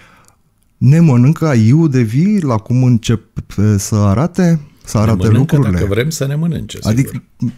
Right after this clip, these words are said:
Speaker 1: poate fi oricând transformat și într-o armă, asta e limpede.
Speaker 2: Poate fi transformat și în armă și, într-adevăr, ne mănâncă dacă noi vrem să ne mănânce.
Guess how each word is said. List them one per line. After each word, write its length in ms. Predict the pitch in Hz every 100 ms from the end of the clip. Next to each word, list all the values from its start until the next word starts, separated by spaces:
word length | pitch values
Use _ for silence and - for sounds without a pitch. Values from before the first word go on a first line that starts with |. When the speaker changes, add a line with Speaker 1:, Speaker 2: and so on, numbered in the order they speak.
| _
Speaker 1:
poate 260 | 143 131 131
fi 120 | 139
oricând 380 | 127 - 147 123
transformat 520 | 123 117 120 113 110
și 80 | 120
într-o 280 | 113 120
armă, 220 | 117 82 82
asta 200 | 90 -
e 40 |
limpede. 460 | 92 92 71 69 76
Speaker 2:
Poate 260 | 80 95 135
fi 180 | - 147
transformat 540 | - 127 107 107 101
și 140 | 110 -
în 60 |
armă 360 | 73 92 131 190
și, 220 | 196 -
într-adevăr, 800 | 151 160 117 151 156 139 190 202 - _ _ _ -
ne 200 | 113 123
mănâncă 480 | 120 104 135 190 190
dacă 300 | 170 180 185
noi 180 | 220 262
vrem 180 | 101 69
să 180 | -
ne 80 | 73
mănânce. 600 | 76 67 65 58 - -